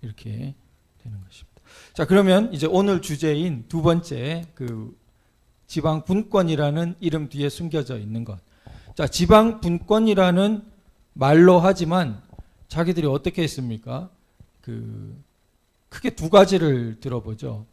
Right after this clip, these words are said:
헌법 일 조 삼 항에 지방 분권 국가다 이렇게 원래 하려 했다가 대한민국은,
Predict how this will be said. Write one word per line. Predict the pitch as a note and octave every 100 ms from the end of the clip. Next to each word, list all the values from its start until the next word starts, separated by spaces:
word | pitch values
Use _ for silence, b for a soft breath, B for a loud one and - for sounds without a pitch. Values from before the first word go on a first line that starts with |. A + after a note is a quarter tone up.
| _ _ _ _ _ _ b _ _ _ _ _ _ -
헌법 | A3 G#3+ A3 G#3+ -
일 | C#4 B3+ -
조 | C#4 A#3+
삼 | - B3 A#3+
항에 | B3+ F3+ C3 C#3+ G2 - _ _ _ _ -
지방 | E3+ D#3+ F#3+ G3 G3
분권 | - D3 C#3+ - F3+ F3+ F#3 - -
국가다 | E3+ - G3 F#3 B2 -
이렇게 | F3 F#3 E3+
원래 | D3 D3
하려 | C#3+ D3
했다가 | B2 - A2+ A2 C#3+ F3
대한민국은, | C#3 C3+ B2 A2 G#2+ A#2 F#3